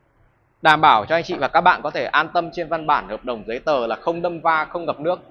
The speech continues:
check test hãng gara toàn quốc. Những cái phần mép cản phía sau của chiếc xe nó vẫn còn rất là khít anh chị nhá. Với không gian ngồi ở phía sau của chiếc xe thì nó sẽ có một cái không gian cho anh chị và các bạn, một cái không gian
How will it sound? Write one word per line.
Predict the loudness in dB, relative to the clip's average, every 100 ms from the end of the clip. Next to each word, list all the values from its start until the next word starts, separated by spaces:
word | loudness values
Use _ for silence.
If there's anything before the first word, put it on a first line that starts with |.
| _ _
check | -8 -4
test | -2
hãng | -2 -2
gara | 2 2 2
toàn | 0 -6
quốc. | -2 -4 -4 _ _ _ _ _ -14
Những | -8
cái | -2
phần | -2
mép | -2 -6 -10 0
cản | 2 2 -4
phía | -6
sau | -2 -2
của | -2
chiếc | -8 -4
xe | -2 -2
nó | -4
vẫn | -8 -6
còn | -4 -4
rất | -4 -4
là | -4 -2
khít | -4
anh | -4 -6
chị | -6
nhá. | -2 -4 -4 -14 -20 -20 _ _ _ _ _ _ _ _ -20 _ _ _ _ _
Với | 2 2
không | 2 2
gian | 2 4
ngồi | 4 6
ở | 4
phía | 2 -2
sau | -4 -2 0 0
của | -2 -6
chiếc | -4
xe | 4 4
thì | 4 0
nó | -6
sẽ | -6
có | -2 -2
một | -2
cái | -6
không | -4 -2
gian | 2 2 0
cho |
anh | -4
chị | -4 -6
và | -4
các | -2 4
bạn, | 4 4
một | -4 -10
cái | -12
không | -14 -8
gian | -6 -6